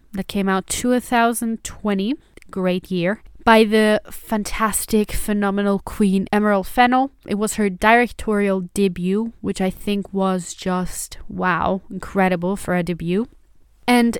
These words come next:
it's really perfect because it's basically about a woman who every week goes to a bar and she acts as if she's very drunk. And then she waits for good guys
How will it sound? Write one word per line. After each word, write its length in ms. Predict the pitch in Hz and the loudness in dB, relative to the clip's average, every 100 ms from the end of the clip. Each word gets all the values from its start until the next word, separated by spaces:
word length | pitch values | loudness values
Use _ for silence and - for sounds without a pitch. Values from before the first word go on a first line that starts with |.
| - | -2
it's 180 | 220 | 0
really 240 | 254 269 254 | 4 4 4
perfect 460 | - 233 214 226 | 0 -2 -2 -4
because 320 | - 226 220 208 | -6 0 0 0
it's 140 | 190 | -4
basically 560 | - 226 - - 214 - | -2 -2 -2 -2 -2 -2
about 380 | 185 196 185 185 | -2 2 2 2
a 80 | - | -2
woman 380 | 196 240 208 208 | -2 0 0 -2
who 560 | 202 208 196 185 180 - | -4 -2 -2 -2 -6 -2
every 260 | 220 285 | 2 4
week 340 | 269 208 - - | 4 2 -4 -6
goes 300 | 196 190 - | -2 -2 -2
to 100 | 214 | -2
a 60 | |
bar 340 | 190 175 170 202 - - - - - | 0 2 0 -2 -8 -20 -20 -20 -6
and 580 | 202 196 190 190 190 - - - | 2 4 4 2 -2 -6 -12 -6
she 220 | - 233 | -4 2
acts 260 | 208 208 - | 4 4 2
as 120 | 214 | -4
if 100 | 214 | -4
she's 300 | - 214 185 | -4 -4 0
very 240 | 196 202 | 2 2
drunk. 440 | 190 190 180 247 - - - - - | 0 0 0 -2 -12 -18 -20 -20 -10
And 140 | - 240 | 0 2
then 80 | 247 | 2
she 160 | - | 2
waits 280 | 233 240 - | 2 2 2
for 480 | - 226 214 208 - - 202 170 | -2 2 4 2 0 -6 -8 0
good 380 | 202 202 214 - | 2 2 0 -2
guys 680 | 196 180 170 190 240 - | 0 0 0 -2 -2 -4